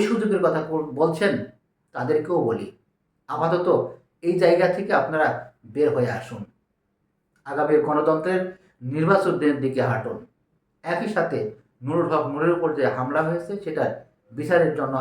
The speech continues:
আমরা সবাই কথা বলি। সবাই ভালো থাকবেন।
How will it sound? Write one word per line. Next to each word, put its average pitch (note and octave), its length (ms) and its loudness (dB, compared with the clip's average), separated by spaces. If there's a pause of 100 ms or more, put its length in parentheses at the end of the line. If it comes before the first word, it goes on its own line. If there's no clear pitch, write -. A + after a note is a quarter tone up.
আমরা B2+ 180 0 (100)
সবাই B2 200 0 (540)
কথা A2+ 260 -8
বলি। G2+ 160 -14 (800)
সবাই C#3+ 220 0
ভালো D3+ 180 2
থাকবেন। F3+ 280 4